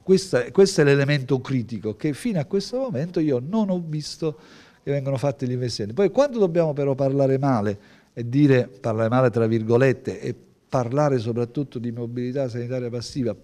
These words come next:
per la cura delle malattie cardiovascolari, allora tutti quanti ci vanno dentro, sopra-, i media ovviamente ci vanno dentro, però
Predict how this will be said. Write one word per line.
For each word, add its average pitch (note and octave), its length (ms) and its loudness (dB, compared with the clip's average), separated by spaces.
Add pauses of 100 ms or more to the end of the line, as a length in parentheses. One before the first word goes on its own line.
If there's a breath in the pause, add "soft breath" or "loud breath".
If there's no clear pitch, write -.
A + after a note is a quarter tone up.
(180)
per D#3+ 320 6
la B2 180 0
cura D3+ 300 0
delle A2+ 180 0
malattie C3 440 -2
cardiovascolari, F#3 880 -2 (680 loud breath)
allora D#3 300 2
tutti E3+ 280 -4
quanti B2 500 -2 (440 loud breath)
ci - 180 -6
vanno A#2 300 0
dentro, D#3 420 4
sopra-, G2 320 -12 (220)
i A#2+ 100 -10
media B2 360 0
ovviamente B2 520 -2
ci A2 140 -4
vanno G#2 240 -4
dentro, B2+ 300 -2
però F#3+ 300 -4